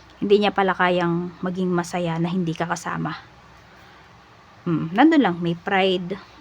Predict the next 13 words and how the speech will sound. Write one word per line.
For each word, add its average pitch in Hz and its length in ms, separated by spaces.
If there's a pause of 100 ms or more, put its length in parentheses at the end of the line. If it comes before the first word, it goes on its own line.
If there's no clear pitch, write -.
'di 156 80
ba? 156 240 (240)
Siyempre 180 320
may 170 160
pagsisisi, 170 640
may 170 160
pang, 170 480 (480)
ano 185 160
ba, 170 160
may 170 580 (960)
nahihiya, 202 640 (340)
ganyan. 170 400
Pero 190 380